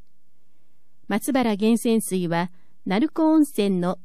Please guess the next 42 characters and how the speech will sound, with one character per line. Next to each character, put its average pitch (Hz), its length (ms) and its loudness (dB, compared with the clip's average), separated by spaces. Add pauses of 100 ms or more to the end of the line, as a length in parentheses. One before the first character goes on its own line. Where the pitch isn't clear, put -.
(140)
地 - 140 -12
下 226 180 -2
六 190 220 0
百 349 240 0
メ 339 140 6
ー 311 40 -4
ト 262 140 0
ル 226 100 0
か 214 140 -6
ら 202 120 -2
湧 202 140 0
き 226 140 -6
出 226 160 2
る 190 260 0
源 220 240 2
泉 247 340 2
を 240 200 2 (180)
飲 226 200 8
用 285 160 4
に 269 140 6
し - 60 -6
た 254 140 2
も 240 100 4
の 233 140 4
で 180 160 0
す。 - 180 -10 (2000)
夏 214 260 0
の 240 140 6
暑 262 180 0
さ 220 180 4
を 190 60 6
迎 202 340 0
え 196 60 2
る 196 180 0
こ - 140 -4
れ 254 100 0
か 311 140 -2
ら 320 140 4
の 277 140 6
時 233 160 -2
期 226 120 -2
に、 202 220 2